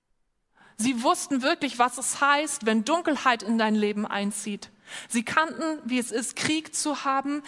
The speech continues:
im Exil zu sein, Verschleppung zu erleben, den Verlust der eigenen Heimat, Unterdrückung.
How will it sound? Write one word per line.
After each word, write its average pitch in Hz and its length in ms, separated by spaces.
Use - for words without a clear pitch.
im 226 120
Exil 294 460
zu 311 160
sein, 269 400
Verschleppung 294 680
zu - 160
erleben, 240 680
den 247 120
Verlust 254 520
der 233 140
eigenen 247 580
Heimat, 226 580
Unterdrückung. 226 960